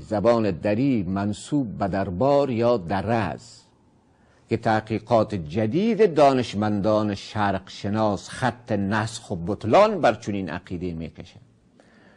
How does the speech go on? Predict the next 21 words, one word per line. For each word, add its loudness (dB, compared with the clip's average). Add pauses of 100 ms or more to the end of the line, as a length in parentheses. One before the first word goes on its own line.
(240)
بدین 2
معنا 2
که -8 (760)
عده 0
زیادی 4
از 2
مستشرقین -4
فعلاً 0
به -6
این -2
عقیده -2
هستند -2
که -6
زبان -2 (180)
دری -4 (600)
زبان 2 (100)
تخاری 0
هست، -4 (960)
زبان 0
تخاری 0
هست 0